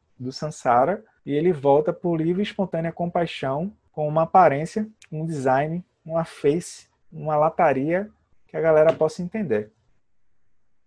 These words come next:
Por isso que é muito importante que a gente tenha contato com, com muitos professores, assim, do Dharma. Professores, tá, galera? Não é tutor, não. Tutor é...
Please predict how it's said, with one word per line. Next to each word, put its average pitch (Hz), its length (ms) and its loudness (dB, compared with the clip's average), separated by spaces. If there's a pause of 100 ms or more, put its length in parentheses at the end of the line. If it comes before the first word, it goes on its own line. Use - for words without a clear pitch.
(760)
Por 160 160 -2
isso 180 240 -2
que 180 520 0 (300)
é 143 80 -10
muito 156 300 -6
importante 170 680 -4 (680)
que - 80 -4
a 131 40 0
gente 156 180 -6
tenha 160 220 -2
contato 156 680 -2
com, 156 400 -8 (240)
com 151 340 -16 (640)
muitos 147 380 -4
professores, 160 680 0
assim, 107 220 -8
do 113 180 -6
Dharma. 107 400 -4 (400)
Professores, 139 600 2
tá, 147 80 -2
galera? 127 240 0
Não 117 120 -6
é 131 40 -10
tutor, 156 420 -4
não. 110 140 -6
Tutor 180 320 -8
é... 120 340 -6